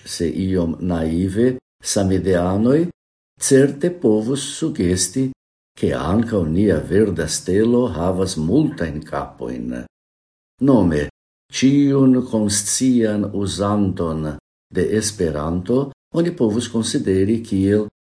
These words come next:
etan kapon en la stelo, iel respondecan pri la bona funkciado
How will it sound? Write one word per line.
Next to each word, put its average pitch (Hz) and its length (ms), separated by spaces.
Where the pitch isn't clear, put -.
etan 139 560
kapon 85 640
en 104 280
la 87 180
stelo, 71 680
iel 117 580
respondecan 95 1120
pri 90 220
la 73 160
bona 120 500
funkciado 78 1120